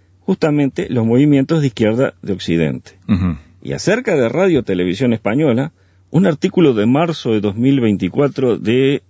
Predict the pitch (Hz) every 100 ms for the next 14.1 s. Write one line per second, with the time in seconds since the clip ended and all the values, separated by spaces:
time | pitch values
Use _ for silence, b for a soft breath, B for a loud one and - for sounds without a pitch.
0 | - 101 113 180 151 107 107 127 127 156
1 | - 131 - 139 120 107 95 90 76 -
2 | 60 - - 107 - 202 170 135 151 151
3 | 107 98 85 90 113 101 87 - - -
4 | 95 87 85 73 - - b b b _
5 | - 117 123 135 123 131 202 233 196 170
6 | 190 - 175 135 117 107 139 151 131 101
7 | 131 139 123 110 98 90 - 139 139 104
8 | 104 113 101 82 92 101 120 120 98 95
9 | 120 135 - 110 127 120 95 92 107 90
10 | 90 87 95 92 101 92 92 123 123 -
11 | 151 151 151 - 147 - 104 120 139 117
12 | 98 110 135 139 117 98 95 92 113 120
13 | 101 87 85 82 95 - 82 101 71 65
14 | -